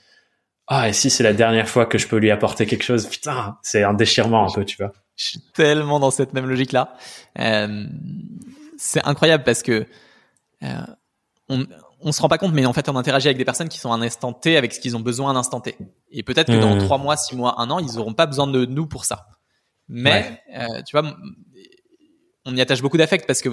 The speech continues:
Speaker 2: moi aussi, j'ai vra-, tellement à cœur que les gens soient contents et qu'ils puissent progresser et avancer grâce à ce que j'essaie de leur apporter,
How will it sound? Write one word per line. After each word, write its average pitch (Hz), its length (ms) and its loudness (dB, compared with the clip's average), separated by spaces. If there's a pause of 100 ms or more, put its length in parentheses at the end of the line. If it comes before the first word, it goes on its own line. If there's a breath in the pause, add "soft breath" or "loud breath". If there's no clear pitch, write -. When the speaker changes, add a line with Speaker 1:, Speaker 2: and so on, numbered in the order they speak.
Speaker 2:
moi 120 180 -2
aussi, 143 180 -2
j'ai 123 120 2
vra-, 117 300 0
tellement 170 200 2
à 147 80 2
cœur 160 200 -2
que 156 80 0
les 139 120 4
gens 143 140 2
soient 123 340 2
contents 160 460 -2
et 156 80 0
qu'ils - 100 -14
puissent - 140 -14
progresser 151 440 0
et 151 140 4
avancer 135 300 0
grâce 127 220 -2
à 117 40 -8
ce - 80 -8
que 131 100 -4
j'essaie 120 240 -2
de 135 40 -2
leur 127 100 4
apporter, 131 340 0